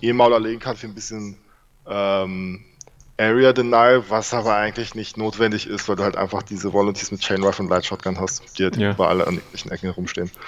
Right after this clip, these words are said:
Speaker 2: Ja, genau.
Speaker 1: Ähm, dann hatte ich in einer Gruppe, hatte ich halt irgendwie, boah, was hatte ich denn da gehabt? Ich hatte Uxia gehabt, ich hatte,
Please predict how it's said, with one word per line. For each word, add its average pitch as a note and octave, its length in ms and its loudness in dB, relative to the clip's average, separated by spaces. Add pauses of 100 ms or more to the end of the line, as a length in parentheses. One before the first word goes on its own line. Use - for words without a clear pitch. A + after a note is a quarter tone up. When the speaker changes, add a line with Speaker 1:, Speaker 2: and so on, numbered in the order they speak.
(140)
Speaker 2:
Ja, G2 180 -2
genau. F#2+ 280 -2 (100)
Speaker 1:
Ähm, A2 380 6 (1000)
dann B2 160 4
hatte B2 120 6
ich B2 60 2
in A#2 100 4
einer C3 280 8
Gruppe, B2+ 220 2
hatte A#2+ 120 4
ich - 100 -6
halt A#2+ 160 2
irgendwie, A2+ 600 -4 (180)
boah, A2 200 -4
was A2 140 -6
hatte B2+ 100 0
ich A2 80 -8
denn A2+ 120 -8
da A#2 100 6
gehabt? G#2+ 180 0
Ich - 80 -12
hatte B2+ 200 0
Uxia E3 320 6
gehabt, E3 500 6
ich - 160 -6
hatte, C3 560 4